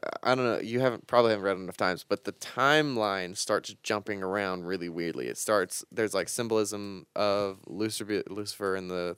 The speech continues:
the one-third of the angels being cast out of heaven, and then there's, um, immediately after that, there's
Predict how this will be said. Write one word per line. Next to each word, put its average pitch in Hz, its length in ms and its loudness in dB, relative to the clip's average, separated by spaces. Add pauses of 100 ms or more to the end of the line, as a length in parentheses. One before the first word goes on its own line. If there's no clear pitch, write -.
the 90 380 -2
one-third 101 280 -4
of 95 40 -6
the 98 80 0
angels 98 280 -6
being 95 180 -6
cast 95 360 0
out 92 60 0
of 87 100 -4
heaven, 101 400 0 (420)
and 101 200 -4
then 98 180 -2
there's, 90 520 -2 (100)
um, 80 480 2 (680)
immediately 110 440 0
after 120 300 6
that, 110 300 8
there's 101 440 4